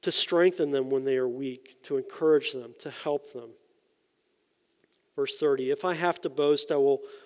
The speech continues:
boast of what pertains to my weakness." Now, this is counterintuitive.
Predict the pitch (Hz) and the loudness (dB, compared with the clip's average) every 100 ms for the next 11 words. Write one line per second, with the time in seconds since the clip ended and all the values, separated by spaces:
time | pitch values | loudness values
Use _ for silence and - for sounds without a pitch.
0 | _ 160 151 147 - - _ - 131 139 | _ 2 4 2 -2 -8 _ -12 -6 -2
1 | 147 147 147 135 - 135 131 131 - 135 | -2 -2 -6 -6 -4 -2 0 -2 -8 -10
2 | 123 123 123 123 131 135 123 - - 139 | -8 -10 -8 -10 -10 -14 -8 -6 -6 -2
3 | 196 - - - _ - _ _ - 175 | 0 0 -4 -8 _ -20 _ _ -6 0
4 | 175 170 151 139 - - 170 147 - 123 | 2 2 -2 -6 -8 -8 -2 -2 -4 -16
5 | 117 | -18